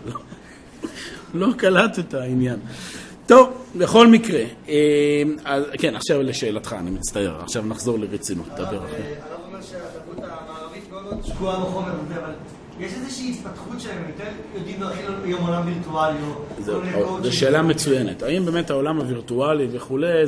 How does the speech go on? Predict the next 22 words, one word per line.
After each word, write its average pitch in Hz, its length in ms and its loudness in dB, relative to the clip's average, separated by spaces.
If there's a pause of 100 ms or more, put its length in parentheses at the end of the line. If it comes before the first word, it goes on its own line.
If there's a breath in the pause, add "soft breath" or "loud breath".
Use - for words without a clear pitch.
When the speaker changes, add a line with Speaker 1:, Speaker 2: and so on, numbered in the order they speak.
Speaker 1:
זה 147 100 4
דברים 147 540 0
של, 131 400 -4 (180)
אה, 120 60 -8 (200)
התרחנות 143 840 0 (180)
או 127 120 2
הפוך? - 420 -8 (360 loud breath)
יש 180 420 2
צד 180 240 4
וצד. 143 340 -2
יש 185 220 4
צד 185 240 2
שבאמת 156 320 -2
נכון, 139 340 -2 (420 loud breath)
שהעולם 123 300 -2
הווירטואלי 139 640 2
הוא 139 220 0
כבר 127 380 0
מתחיל 123 420 2
להבין 135 400 2
שהמימד 123 720 0
הרוחני 123 680 2